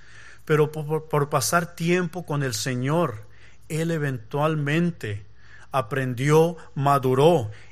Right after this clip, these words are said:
y llegó a esta etapa don-, de su vida donde él podía descansar y confiar en el Señor, pero tenía que pasar tiempo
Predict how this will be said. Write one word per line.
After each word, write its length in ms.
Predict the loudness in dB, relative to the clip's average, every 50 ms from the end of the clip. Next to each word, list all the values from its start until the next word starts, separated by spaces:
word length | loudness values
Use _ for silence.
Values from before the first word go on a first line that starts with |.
| -16 -8 -4
y 160 | -2 -2 0
llegó 400 | 2 0 0 2 2 2 2 2
a 80 | 4
esta 300 | 2 2 0 0 -2 -2
etapa 480 | -4 -4 -2 2 2 2 2 2 0 0
don-, 240 | 0 0 -4 -4 -4
de 100 | -4 -2
su 200 | -2 -4 -6 -4
vida 340 | -2 -2 -2 0 0 0 0
donde 260 | 0 -2 -2 -2 -2
él 80 | -4 -4
podía 580 | -4 -8 -10 -8 -6 -4 -4 -2 -2 -2 -2
descansar 920 | -4 -4 -6 -6 -6 -6 -6 -4 -4 -4 -2 0 0 0 0 -2 -4 -6 -12 -16 -18 -18 -12 -6
y 140 | -4 -4 -4
confiar 560 | -4 -6 -6 -6 -6 -6 0 2 4 4 4
en 100 | 4 2
el 120 | 2 0
Señor, 440 | 0 2 2 4 4 4 2 0 -2 -8 -16 -18 -18 -20 -18 -18 -18 -18 -18 -14 -6 -2
pero 280 | -2 0 0 0 -2
tenía 500 | -2 -2 -2 -2 0 0 0 0 0 0
que 160 | 0 0 0
pasar 520 | 2 2 0 0 2 0 -2 -2 -4 -6 -8
tiempo 640 | -4 0 2 2 2 0 -2 -4 -4 -4 -6 -6